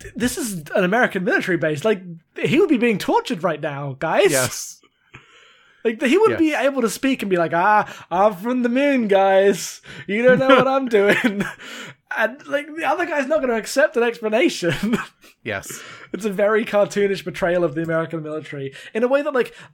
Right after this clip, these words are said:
Speaker 1: lines up with some of Star Trek's views, but also I feel like most of the Star Trek that exists, uh, takes a, um,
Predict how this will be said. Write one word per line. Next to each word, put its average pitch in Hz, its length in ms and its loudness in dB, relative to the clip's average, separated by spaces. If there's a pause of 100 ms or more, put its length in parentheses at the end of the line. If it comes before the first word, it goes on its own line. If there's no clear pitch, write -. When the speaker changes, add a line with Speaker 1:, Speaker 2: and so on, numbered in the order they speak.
(180)
Speaker 1:
lines 330 380 0
up 269 140 0
with 180 280 0
some 180 200 -2
of 208 100 -2
Star 226 160 2
Trek's 220 220 -6
views, 220 240 -6
but 269 100 -4
also 269 220 0
I - 20 2
feel 233 160 -2
like 208 320 -2
most 254 380 0
of 160 160 -10
the 160 80 -6
Star 170 200 0
Trek 156 140 -12
that 143 80 -8
exists, 147 340 -8 (300)
uh, 139 280 -6 (260)
takes 180 260 -4
a, 151 320 -2 (440)
um, 147 340 -4